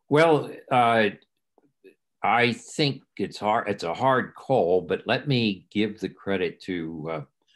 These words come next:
George H W Bush, Bush forty-one, as we sometimes call him. Uh, Bush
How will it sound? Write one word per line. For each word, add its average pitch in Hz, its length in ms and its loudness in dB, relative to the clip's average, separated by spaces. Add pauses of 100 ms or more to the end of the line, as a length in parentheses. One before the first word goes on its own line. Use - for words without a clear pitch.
(440)
George 101 500 2
H 104 400 -4
W 80 400 -6
Bush, 69 460 -12 (320)
Bush - 320 -6
forty-one, 76 920 -2
as 67 260 -14
we 151 140 -10
sometimes 147 600 -12
call 139 280 -8
him. 143 140 -10 (840)
Uh, 113 280 2 (500)
Bush 196 540 0